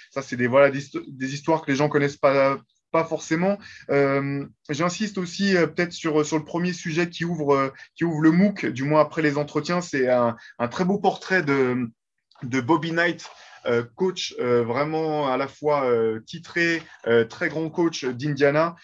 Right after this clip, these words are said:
mais, euh, peut-être aussi une des personnalités les plus détestables à bien des égards, euh, du, du basket, euh, du basket, euh, alors j'allais dire du basket pro, alors que c'est du, c'est du basket amateur pour les joueurs, mais c'est du basket pro pour les coachs, hein, quand on sait les, les, les,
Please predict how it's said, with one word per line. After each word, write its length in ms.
mais, 280
euh, 140
peut-être 460
aussi 220
une 80
des 100
personnalités 720
les 80
plus 180
détestables 580
à 80
bien 200
des 180
égards, 360
euh, 220
du, 280
du 100
basket, 480
euh, 240
du 160
basket, 380
euh, 160
alors 180
j'allais 160
dire 180
du 100
basket 380
pro, 280
alors 120
que 80
c'est 140
du, 320
c'est 140
du 100
basket 400
amateur 420
pour 120
les 120
joueurs, 280
mais 100
c'est 100
du 120
basket 360
pro 180
pour 160
les 140
coachs, 240
hein, 160
quand 220
on 20
sait 180
les, 220
les, 460
les, 220